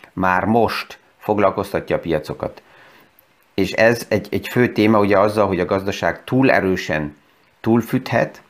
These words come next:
és akkor a központi bankok kényszerítve vannak arra, hogy lépjenek.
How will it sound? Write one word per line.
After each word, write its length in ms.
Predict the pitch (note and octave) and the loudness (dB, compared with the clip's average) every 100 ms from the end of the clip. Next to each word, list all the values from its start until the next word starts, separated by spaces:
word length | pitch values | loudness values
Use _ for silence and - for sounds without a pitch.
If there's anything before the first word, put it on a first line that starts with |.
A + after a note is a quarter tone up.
| _ _ _ | _ _ _
és 180 | G#2 G2 | 0 2
akkor 360 | A#2+ A#2+ A#2 | 0 2 0
a 60 | G2 | 2
központi 440 | A2+ A2 G#2 G2+ | 0 0 -2 0
bankok 320 | F#2 F2+ F2 | 2 0 -2
kényszerítve 540 | - G2 F2+ F#2 E2+ F2 | -2 -2 0 0 0 0
vannak 360 | D#2+ D#2+ D#2+ | 0 0 0
arra, 180 | E2 E2+ | 0 0
hogy 120 | D#2+ | 0
lépjenek. 520 | D2+ E2+ G2 F#2+ G#2 | 0 0 2 2 0